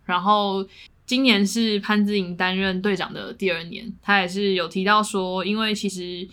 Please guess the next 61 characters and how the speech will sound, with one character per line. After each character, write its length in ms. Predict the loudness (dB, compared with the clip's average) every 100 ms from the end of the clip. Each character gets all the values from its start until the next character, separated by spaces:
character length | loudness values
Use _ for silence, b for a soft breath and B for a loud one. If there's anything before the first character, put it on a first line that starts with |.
| B B
这 160 | 4 4
几 180 | 4 0
年 200 | 0 0
电 160 | 4
信 140 | 6 4
就 100 | 2
是 140 | -2
一 120 | -2
直 60 | -2
在 140 | -2
换 280 | -2 0 -2
血 280 | -4 -10 -10
嘛， 240 | -10 -12 -12
然 120 | -10
后 300 | -4 -2 -2
像 420 | 0 0 0 -2 -8 -18 _ -10
其 180 | -4
实 80 | -2
现 160 | 2 4
在 80 | 4
很 240 | 2 -2
多 320 | -2 -2 -2
里 140 | -4 -4
面 240 | -4 -2
的 320 | -4 -8 -12
常 240 | -4 0 2
常 100 | 4
上 220 | 2 2
场 160 | 0
的 60 | -2
选 200 | -8 -8
手， 200 | -6 -4
像 180 | -2 -2
林 100 | -2
玉 160 | -2
书 300 | -4 -4 -4
啊、 260 | 0 2 2
网 160 | -2 -6
友 160 | -6
以 160 | -6 -6
文 260 | -12 -12 -8
啊、 240 | -4 -4
刘 180 | -2 -2
慧 220 | 0 0
茹， 180 | -2 -6
其 140 | -2
实 40 | 2
他 80 |
们 160 | 2 2
都 140 | -2
算 220 | 0 0 0
是 200 | -2 -6 B B B
还 160 | 2
比 80 | 2
较 140 | 2
新 200 | 2 2
生 220 | 2 0 2
代 220 | 2 2
的 180 | -4 -8
选 280 | -10 -10
手， 260 | -8 -8 -10